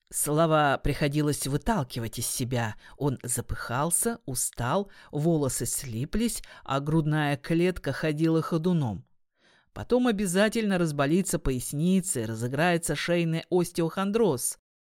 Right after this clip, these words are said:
Но это того стоило. Увидеть, как горят для него ее глаза,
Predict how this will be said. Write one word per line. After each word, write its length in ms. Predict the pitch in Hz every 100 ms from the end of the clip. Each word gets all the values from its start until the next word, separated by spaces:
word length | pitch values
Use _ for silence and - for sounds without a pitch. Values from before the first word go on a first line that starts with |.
| _ _ _
Но 500 | 101 113 156 220 233
это 480 | 214 214 220 220 220
того 460 | 233 214 139 160
стоило. 960 | 160 - 123 117 131 135 131 120 107 85 _ _ _ _ _ _ _ _ _
Увидеть, 800 | - 135 123 135 196 170 104 - _ -
как 300 | - 139 143
горят 460 | 143 160 160 180 175
для 180 | 131 143
него 340 | 151 147 180
ее 340 | 170 143 143 165
глаза, 760 | 147 120 107 107 156 175 120